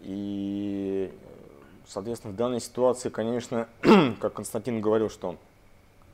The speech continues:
на него уже начал там давить немножко психологический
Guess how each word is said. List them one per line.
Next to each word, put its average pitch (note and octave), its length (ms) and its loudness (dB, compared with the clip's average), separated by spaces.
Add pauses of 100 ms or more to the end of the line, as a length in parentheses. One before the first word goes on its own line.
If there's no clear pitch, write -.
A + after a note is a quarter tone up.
(120)
на B2 80 -6
него B2 220 0
уже A#2 180 0
начал A2+ 280 -4
там G#2+ 160 -6
давить G#2+ 240 -4
немножко G2+ 260 -8
психологический C#3 800 -6